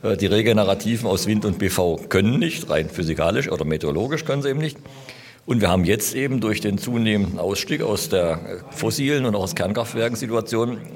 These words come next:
dass wir unser Land selbst nicht mehr versorgen können. Also es gibt Tage, wo sie merken, in Größenordnung fehlt da was, was eingekauft werden muss. Und man sagt, okay, wenn ich dieses Gap, was übrig bleibt, immer mehr vergrößere,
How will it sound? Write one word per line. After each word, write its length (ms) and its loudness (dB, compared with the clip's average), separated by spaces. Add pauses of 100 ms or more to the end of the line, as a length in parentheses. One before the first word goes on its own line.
(120)
dass 220 2
wir 140 2
unser 240 4
Land 280 0
selbst 400 -4
nicht 220 0
mehr 120 2
versorgen 320 0
können. 200 -4
Also 140 -6
es 160 -6
gibt 400 -10
Tage, 400 2
wo 120 -2
sie 100 0
merken, 400 2
in 160 -2
Größenordnung 720 0
fehlt 340 -2
da 100 0
was, 300 -8
was 300 0
eingekauft 580 2
werden 220 -2
muss. 200 -6 (600)
Und 60 -4
man 60 -2
sagt, 160 -2
okay, 300 -2
wenn 120 0
ich 120 -6 (220)
dieses 400 -2
Gap, 240 0
was 120 2
übrig 320 -2
bleibt, 300 -4
immer 240 -2
mehr 220 4
vergrößere, 640 0